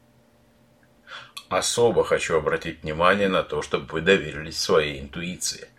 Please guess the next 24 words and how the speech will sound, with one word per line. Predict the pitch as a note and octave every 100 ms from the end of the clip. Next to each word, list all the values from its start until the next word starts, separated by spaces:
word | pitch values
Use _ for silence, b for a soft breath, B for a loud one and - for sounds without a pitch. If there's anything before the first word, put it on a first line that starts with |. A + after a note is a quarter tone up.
| B B B B B B
Даже | - C#2+ E2+ G#2+
если | F#2+ G#2 - D#2+
ваш | C#2+ E2+
терапевт, | - E2+ E2+ - E2+ -
как | - D2
говорится, | D2 E2+ E2 D#2 - E2+ -
отлично | F2 - F#2 F#2 - D#2
выглядит | D2+ F2 D2 D2 -
на | D#2
бумаге, | D2 D2 F2+ A2 G#2 - B B B -
но | F#2+
вы | F#2+ F#2+
не | E2 F#2+
доверяете | G2 F#2 G2 G#2 E2 C2 -
человеку | - E2 D#2 D2+ G#2+ - - b b b b
или | G2+ F#2+
не | F#2 G2+ A#2+ B2+
чувствуете, | - - - - D2+ C#2+ -
что | C#2+ - E2+
он | E2
действительно | E2 D#2+ F#2 F#2 D#2 D#2
заботится | D#2 D#2+ D2 D#2 C2+ - D2
о |
вас, | C#2+ E2 A2 -